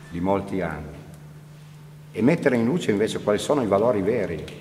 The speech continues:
in cui la gioventù può trovare riscontro e può trovare la sua crescita, il suo sbocco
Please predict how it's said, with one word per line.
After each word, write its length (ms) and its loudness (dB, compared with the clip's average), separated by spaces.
in 160 -12
cui 140 2
la 80 4
gioventù 400 0
può 140 -4
trovare 500 -4
riscontro 760 -2
e 60 -16
può 180 -6
trovare 760 0
la 100 -8
sua 220 2
crescita, 480 -6
il 60 -12
suo 200 -10
sbocco 440 -10